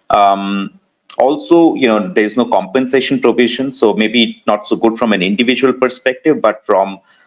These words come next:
uh, organization perspective, uh, you may be avoiding a lot of vested litigation for money under this law. Uh, there is no criminal sanction, no imprisonment provision which has been provided under this law, which is again a welcome move.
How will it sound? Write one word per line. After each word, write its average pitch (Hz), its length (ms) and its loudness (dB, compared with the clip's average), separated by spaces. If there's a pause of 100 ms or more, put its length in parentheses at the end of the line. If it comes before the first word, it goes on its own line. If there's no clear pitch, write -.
(120)
uh, 95 420 4
organization 131 720 0
perspective, 101 800 -2 (240)
uh, 98 240 2 (160)
you 117 140 4
may 120 180 2
be 147 140 0
avoiding 104 440 0
a 98 60 2
lot 101 320 0
of 92 120 -2
vested 98 400 -2
litigation 92 520 -2
for 92 240 -2
money 87 320 -2 (440)
under 90 260 0
this 87 280 -2
law. - 300 -2 (400)
Uh, 113 160 2
there 127 160 -2
is 120 160 -4
no 120 320 2
criminal 117 380 2
sanction, 123 580 -2
no 107 80 4
imprisonment 104 680 0
provision 101 320 0
which 98 160 -2
has 98 140 0
been 101 220 -4
provided 104 540 0
under 98 240 -2
this 104 280 -2
law, 110 200 0
which 98 200 -2
is 90 140 2
again 95 300 0
a 92 60 -2
welcome 92 500 -2
move. 123 280 -2